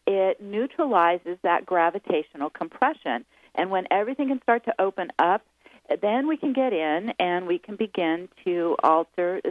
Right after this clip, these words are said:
the consciousness that is creating our reality. Part of the problem is, is that compression of gravity is ca-, causing such a low frequency vibration in our bodies.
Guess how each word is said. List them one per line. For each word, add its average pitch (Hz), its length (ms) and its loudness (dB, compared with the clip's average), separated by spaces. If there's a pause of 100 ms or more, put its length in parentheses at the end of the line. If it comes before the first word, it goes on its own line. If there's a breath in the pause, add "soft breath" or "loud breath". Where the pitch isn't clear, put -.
the 185 160 -2
consciousness 214 920 -4
that 185 140 2
is 214 120 -12
creating 165 600 -2
our 160 340 4
reality. 175 720 0 (580 loud breath)
Part 202 200 4
of 226 60 -6
the 214 60 -2
problem 240 420 0
is, 175 180 -2
is 170 200 -2
that 170 280 2
compression 202 500 -4
of 208 120 -8
gravity 170 680 0
is 180 240 -2 (140)
ca-, - 240 -12 (120)
causing 202 440 0 (100)
such 208 220 0
a 214 60 2
low 185 580 2 (200)
frequency 196 500 -4
vibration 160 800 -2
in 180 260 -2
our 156 220 2
bodies. 160 580 2